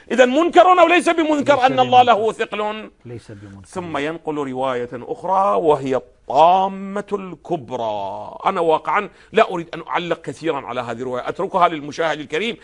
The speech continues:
Speaker 1: أن يقرأها ويتدبر في هذه الليلة من هو هذا الرجل ابن تيمية، واقعا ماذا كان يريد، أي تخريب كان يريد أن يضعه ماذا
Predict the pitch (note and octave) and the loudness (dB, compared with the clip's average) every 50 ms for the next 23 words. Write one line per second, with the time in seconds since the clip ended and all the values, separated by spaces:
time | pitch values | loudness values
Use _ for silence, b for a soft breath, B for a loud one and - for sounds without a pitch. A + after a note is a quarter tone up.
0 | b b b - A3 G#3+ G3+ G3 G3+ G3+ - - G3+ A#3+ C4 C4 C4+ A3+ B3+ C#4+ | b b b 0 0 0 0 0 -2 0 2 4 4 6 6 6 6 8 8 8
1 | D4 D4+ D#4+ E4 E4 E4 D#4 - B B B B E3+ F3 G#3 G#3+ G#3+ G3+ - - | 10 10 8 8 8 6 4 2 B B B B 2 4 6 6 6 4 2 2
2 | G3+ F#3+ B3 C#4+ C#4 A3 F#3+ F3+ A#3 A3+ F#3+ B2+ D3+ G3 F3+ E3+ F3+ F#3 F3 E3 | 2 4 4 4 2 -2 2 4 4 4 4 2 -6 -6 0 2 2 2 2 0
3 | F3+ E3+ F3 F3+ G3+ A#3 B3+ B3+ C4 B3 - B B B B B - E3+ F#3 G3+ | -4 -6 -4 -2 -2 0 0 2 2 0 0 B B B B B -12 -6 -4 -2
4 | A#3 C4+ F4 G#4 A4 A4 F4+ D4 F4 E4+ D#4+ D4 B3+ C4 C4 B3+ G#3 A3+ A3+ A3 | 2 4 4 4 6 6 4 6 6 6 6 6 6 6 6 6 4 2 -2 -2
5 | G#3 E3+ G3 F#3 - F3 F3+ F3 D#3+ D#3+ D#3 D3+ D3+ D3+ D3 C#3+ E3 F3+ - - | -4 -4 -6 -8 -8 -8 -10 -8 -6 -6 -6 -6 -4 -4 -2 -2 -2 -2 -2 -4
6 | F3 F3+ F3 E3 E3+ A3 C#4 C4 C4+ - - A3 G#3+ G#3+ G#3 G3+ G3 G3 F3+ - | -4 -4 -4 -2 0 0 0 0 0 0 0 -2 -2 -2 -2 -6 -6 -8 -10 -12
7 | B B B B B B - A#3 D4 F#4+ F#4+ F4+ E4+ F4 - E4+ D#4 - - - | B B B B B B 2 2 2 2 2 0 0 2 4 2 2 2 -2 -4
8 | B3+ D4+ F4 G4+ G#4 G#4 F#4+ F4 F#4+ E4 D#4 - D4 D#4 D4 C#4 C#4 C4+ C4 C4+ | 0 0 2 2 2 2 4 4 4 4 2 2 2 2 2 2 -2 -4 -4 -4
9 | C4 A3 G#3 A#3+ A#3+ A#3 A#3+ A#3 B3+ A3 A3+ A3 - B3 A#3+ B3 B3 A#3+ A#3+ A3+ | -6 -4 -6 -4 -2 0 0 2 2 0 0 -2 -4 -2 0 0 2 2 2 0
10 | G#3 - | 0 -2